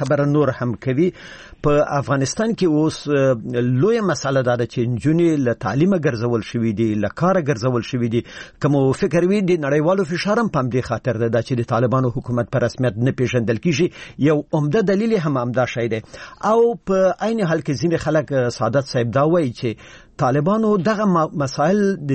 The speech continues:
دې لپاره مطرح کړي دي او تعلیم او د ښځو کار ته ځکه اشاره نه ده کړې. حال دا دی چې د دوی تر ټولو لوی مشر دی، د ده په فرمان کې باید دا ټولې خبرې وای، باید ډېر جامع فرمان وای او اصلي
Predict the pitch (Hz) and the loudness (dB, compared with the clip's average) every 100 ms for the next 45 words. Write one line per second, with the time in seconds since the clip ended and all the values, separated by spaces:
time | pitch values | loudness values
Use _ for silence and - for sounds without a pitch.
0 | 113 208 185 147 139 131 123 - 113 - | 0 0 0 0 0 0 -2 -2 -4 -2
1 | 131 120 120 117 - 117 135 180 160 143 | 0 2 2 0 0 0 2 2 2 0
2 | 107 - 98 123 - 190 180 160 156 - | -2 -4 -2 -2 0 0 2 2 2 0
3 | - - - 135 254 220 165 139 135 131 | -12 -18 -6 -2 0 2 0 0 0 2
4 | 135 131 127 139 160 - - - 135 139 | 2 0 0 0 -2 -4 -4 0 2 2
5 | 135 127 131 123 156 165 - - 131 160 | 0 0 -2 2 2 0 -4 -4 -2 0
6 | 147 165 208 202 175 147 123 127 123 139 | 2 2 2 2 0 -2 -2 -2 0 0
7 | 196 170 143 160 185 165 151 160 - - | -2 -2 -2 0 0 0 0 -2 -4 -20
8 | - 143 139 - 226 - 143 135 117 117 | -6 -2 0 0 0 0 -2 0 0 0
9 | 113 127 123 123 160 165 147 190 233 - | 0 0 0 0 0 0 2 2 0 0
10 | 147 151 147 139 120 - - - 143 135 | -2 0 0 0 -2 -6 -16 -2 0 2
11 | 151 - 240 | 0 -2 0